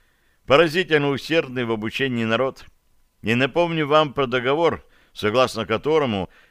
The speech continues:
ограниченный советский военный контингент будет оборонять территорию Д Р В как свою собственную в случае начала войны.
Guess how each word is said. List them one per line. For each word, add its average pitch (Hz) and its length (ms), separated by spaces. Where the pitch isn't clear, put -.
ограниченный 113 1000
советский 113 500
военный 107 360
контингент 120 880
будет 151 280
оборонять 117 480
территорию 101 560
Д 101 140
Р 110 140
В 151 180
как 101 180
свою 87 240
собственную 123 720
в - 80
случае 113 360
начала 110 400
войны. 107 360